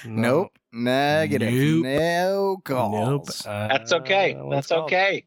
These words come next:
Speaker 3: I like to be teased. I'm a bit of a masochist myself, everybody.
Speaker 2: So we'll be mourning Austin's death next week. <laughs>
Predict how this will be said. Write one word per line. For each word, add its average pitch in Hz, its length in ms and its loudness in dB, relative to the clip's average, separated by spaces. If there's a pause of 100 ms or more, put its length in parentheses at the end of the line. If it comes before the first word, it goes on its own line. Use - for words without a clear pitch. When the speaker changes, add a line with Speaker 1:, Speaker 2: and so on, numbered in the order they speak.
(160)
Speaker 3:
I 147 60 2
like 165 280 0
to 170 80 -8
be 147 180 0
teased. 131 420 -2
I'm 139 100 0
a 143 60 -2
bit 165 180 0
of 156 80 -10
a 151 80 2
masochist 147 760 -2
myself, 143 540 0
everybody. 117 420 2
Speaker 2:
So 175 180 4
we'll 220 140 4
be 233 160 0
mourning 170 480 4
Austin's 135 500 2
death 127 360 2
next 123 320 2
week. 139 500 2
<laughs> - 60 -20